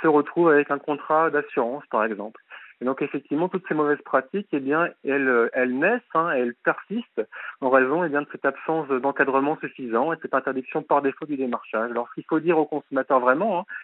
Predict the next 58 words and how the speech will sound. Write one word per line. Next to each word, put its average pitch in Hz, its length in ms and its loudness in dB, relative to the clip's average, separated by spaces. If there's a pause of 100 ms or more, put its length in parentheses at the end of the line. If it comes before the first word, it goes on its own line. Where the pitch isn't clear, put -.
(260)
c'est 147 80 -4
qu'effectivement, 156 600 0
eh 170 80 4
bien, 139 120 2
dès 139 100 4
lors 156 160 4
que 147 100 -10
vous 131 60 -6
êtes 135 140 -4
sollicité 147 420 -4
par 170 340 -2
téléphone, 156 580 0 (440)
euh, 120 220 6
le 151 160 4
vra-, 156 180 -4
le 151 100 0
vrai 160 200 2
conseil, 180 340 -6
le 131 260 -4
seul 196 160 -2
quasiment, 123 480 -4
c'est 135 80 -6
bien 131 160 2
et 135 80 0
bien 151 280 -2
celui 156 160 -2
de 131 40 0
raccrocher 135 800 -2
et 147 60 0
de, 156 400 -2 (400)
euh, 120 160 2
si 175 160 -8
ce 156 80 0
n'est 139 120 2
pas 151 140 4
aux 139 220 4
heures 147 160 2
convenues, 147 460 -2
et - 40 -2
de, 117 180 -2 (140)
si, 139 160 -8 (160)
si, - 80 -20 (220)
si, 156 180 -4
eh 135 80 2
bien, 123 400 2 (320)
l'entreprise 170 640 2
vous 135 300 2
a 147 60 6
démarché 147 380 0
alors 147 120 0
que 127 40 -4
vous 135 60 4
êtes - 120 -8
inscrit - 240 -2
à 131 40 2
Blocktel, 123 460 -2
eh 165 60 -2
bien, 143 200 -4